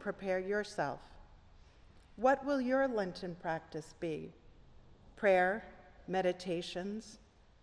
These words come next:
paying attention to your visions and dreams? What will you pray for? A double share of spirit? Visions from God in dazzling white?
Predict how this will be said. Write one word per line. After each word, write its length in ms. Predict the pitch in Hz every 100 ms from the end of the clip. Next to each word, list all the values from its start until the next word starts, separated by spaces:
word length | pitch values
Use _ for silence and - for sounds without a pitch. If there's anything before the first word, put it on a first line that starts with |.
| - -
paying 320 | 233 233 233
attention 520 | 233 233 226 220 233 214
to 120 | 226
your 120 | 208
visions 720 | 175 214 240 175 147 156 - - 190
and 180 | 185
dreams? 760 | 170 185 226 175 143 151 156 - - - - - - - - - - - - - - - - -
What 300 | 269 277 311
will 100 | 285
you 160 | 285
pray 320 | 277 269 277
for? 380 | 285 180 139 - - - - - - -
A 60 |
double 400 | 160 185 180 202
share 680 | 208 - 175 170 180 233 262 - -
of 140 | 170
spirit? 540 | - - 170 180 262 - - - - - - - -
Visions 640 | 196 349 330 180 156 147
from 280 | - 226 226
God 400 | 226 226 254 156
in 160 | 165 175
dazzling 600 | 175 175 175 196 185 175
white? 340 | 165 190 226